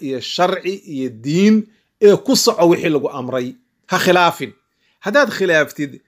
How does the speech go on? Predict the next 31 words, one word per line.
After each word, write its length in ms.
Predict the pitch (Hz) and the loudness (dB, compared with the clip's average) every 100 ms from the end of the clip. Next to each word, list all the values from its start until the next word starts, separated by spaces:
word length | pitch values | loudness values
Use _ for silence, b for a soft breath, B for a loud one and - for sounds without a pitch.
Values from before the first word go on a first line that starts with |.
| _ | _
hadhow 260 | - 247 233 | -12 0 2
ma 120 | 240 | 2
deliishan 500 | 269 226 208 175 208 202 | 0 0 2 2 0 0
kartid, 400 | 165 - 147 135 - _ _ | -4 -2 -6 -6 -14 _ _
"Aniga 320 | 175 190 190 175 | -2 2 4 4
waxa 200 | 175 175 | 2 2
weeye, 200 | 175 170 | 2 2
awl 180 | 190 170 | 2 4
baa 140 | 160 | 4
la 100 | 160 | 4
ii 160 | 160 165 | 4 2
qadaray." 400 | 151 127 131 117 110 | 0 -2 -2 -4 -6
Maya. 380 | 151 180 123 - _ _ _ _ _ | -2 0 0 -6 _ _ _ _ _
Adiga 300 | 156 175 196 | -4 0 4
wax 140 | 196 202 | 4 4
lagu 200 | 180 208 | 2 2
qadaray 320 | 208 165 160 | 0 0 0
ma 100 | 175 190 | -2 -4
taqaanida, 520 | 185 156 156 180 160 | -4 0 0 2 2
waxa 260 | 175 - 156 | 0 0 0
lagu 200 | 139 151 | 0 -2
amray 360 | 156 147 170 | -2 0 0
ka 120 | 170 | 0
soo 240 | 156 156 147 | -2 0 0
bax. 180 | 117 - _ _ _ _ | -2 -12 _ _ _ _
Mudiic 420 | 151 190 226 202 151 | -10 -2 2 2 2
noqo, 380 | 147 139 190 202 - _ - | -2 -2 0 -2 -4 _ -8
wixii 240 | 175 175 | -6 -4
Ilaahay 380 | 165 165 160 160 | 0 0 0 -2
ku 160 | - 190 | -6 -12
amray 440 | 156 139 139 139 | -10 -8 -6 -4